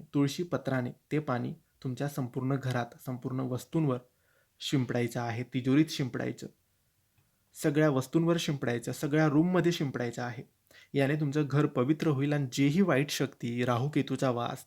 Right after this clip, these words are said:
जेही वाईट आहे, निगेटिव्हिटी आहे, ती सगळी काही तुमच्या घरातून दूर होईल.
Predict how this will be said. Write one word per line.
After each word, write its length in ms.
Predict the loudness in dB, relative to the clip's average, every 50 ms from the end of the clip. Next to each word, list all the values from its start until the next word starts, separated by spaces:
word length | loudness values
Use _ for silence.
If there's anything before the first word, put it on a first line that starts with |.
| -4 2
जेही 360 | 4 4 4 4 2 -2 -4 -6 _ _ _ _ _ _ _ _ -2
वाईट 360 | 6 8 10 10 10 8 4
आहे, 220 | 0 0 0 -4 -6 -10 _ _ _ _ _ 0
निगेटिव्हिटी 680 | 4 6 8 8 8 8 8 8 6 4 4 4 4
आहे, 240 | 4 4 4 2 -2 -6 _ _ _ _ _ _ _ 0
ती 80 | 0
सगळी 520 | 0 2 2 0 2 4 4 4 6 4 4
काही 340 | 2 2 2 2 0 -2 -4 -6 -10 _ _ -20 -20 _ _ _ -4
तुमच्या 300 | -4 -2 0 0 0 0
घरातून 540 | 0 0 2 2 2 2 2 0 -2 -2 -4 -8 _ _ _ -8
दूर 240 | 2 6 6 8 8
होईल. 260 | 6 4 0 -4 -4